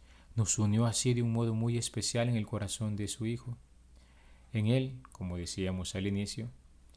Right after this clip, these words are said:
hemos entrado en una nueva relación. En Él, nuestro corazón humano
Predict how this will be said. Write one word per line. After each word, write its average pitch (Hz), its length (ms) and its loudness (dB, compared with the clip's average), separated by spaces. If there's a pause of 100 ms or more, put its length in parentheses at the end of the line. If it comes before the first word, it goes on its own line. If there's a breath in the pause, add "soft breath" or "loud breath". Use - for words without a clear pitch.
(140)
hemos 101 340 0
entrado 101 360 0
en 101 80 2
una 98 200 0
nueva 101 300 0
relación. 92 580 -6 (720 loud breath)
En 104 200 0
Él, 120 340 0 (160)
nuestro 101 480 -4
corazón 104 420 0
humano 113 480 0